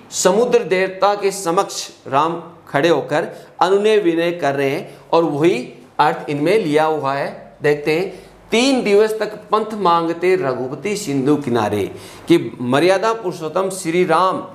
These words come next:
भगवान श्री राम तीन दिन तक समुद्र के किनारे खड़े, हाथ जोड़कर, नतमस्तक कर कर रास्ता मांग रहे हैं,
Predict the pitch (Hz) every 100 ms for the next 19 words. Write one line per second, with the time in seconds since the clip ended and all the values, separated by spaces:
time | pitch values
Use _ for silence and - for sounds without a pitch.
0 | - - - - 131 143 185 220 220 175
1 | 170 160 196 185 - 220 269 262 190 202
2 | 214 - 208 - - - - - - -
3 | - - 190 240 247 247 - 226 220 196
4 | 185 185 196 196 - 180 185 160 - -
5 | - 180 247 262 240 175 185 185 185 185
6 | 131 - - - - 151 247 240 214 165
7 | - 196 196 165 143 139 123 - - -
8 | - - - - - 143 196 240 240 208
9 | 165 151 147 151 143 123